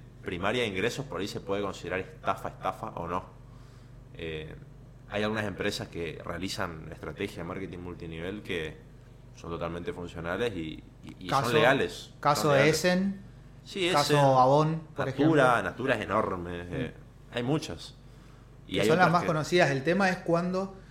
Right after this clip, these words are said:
Speaker 2: eh, vos tenés que poner cierta cantidad de plata para ser socio, eh, o para comprar los productos y después tenés que traer más gente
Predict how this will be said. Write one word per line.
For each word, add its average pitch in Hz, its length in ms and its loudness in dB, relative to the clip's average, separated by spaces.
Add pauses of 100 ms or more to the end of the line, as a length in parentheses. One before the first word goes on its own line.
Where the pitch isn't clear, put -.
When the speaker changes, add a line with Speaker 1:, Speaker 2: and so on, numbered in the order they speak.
(320)
Speaker 2:
eh, 127 580 -2 (1200)
vos 156 360 -2 (400)
tenés 143 280 -2
que 135 680 0 (640)
poner 143 260 -2
cierta 147 380 0
cantidad 139 380 0
de 147 100 4
plata 156 600 0 (640)
para 131 420 2
ser 143 500 -2
socio, 165 720 0 (320)
eh, 131 540 -6 (480)
o 156 540 4 (480)
para 139 220 2
comprar 160 420 4
los 165 140 4
productos 165 580 4
y 143 60 2
después 147 220 0
tenés 156 180 0
que 135 40 -6
traer 143 220 4
más 160 240 2
gente 180 500 -2